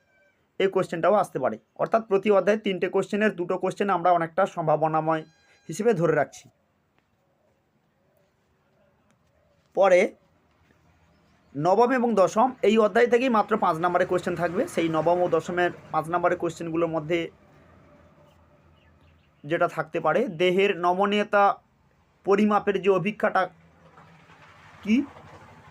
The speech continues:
এর উদ্দেশ্য কী ও উপকরণ পদ্ধতি, কী কী উপকরণ দিয়ে আমরা এই অভিক্ষাটা করব এবং কীভাবে করব তার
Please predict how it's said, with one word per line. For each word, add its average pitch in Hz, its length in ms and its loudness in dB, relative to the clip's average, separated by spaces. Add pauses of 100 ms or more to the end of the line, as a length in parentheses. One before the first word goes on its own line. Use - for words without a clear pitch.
(280)
এর 180 200 0
উদ্দেশ্য 202 320 0 (140)
কী 247 120 0 (1500)
ও 180 120 2 (920)
উপকরণ 208 520 2 (100)
পদ্ধতি, 180 400 0 (100)
কী 196 140 -10
কী 233 80 -4
উপকরণ 196 500 0
দিয়ে 196 200 2
আমরা 185 160 0
এই 185 140 0
অভিক্ষাটা 180 440 -2
করব 190 160 -2 (720)
এবং 180 160 -2 (120)
কীভাবে 233 320 0 (100)
করব 180 160 -2 (120)
তার 190 120 0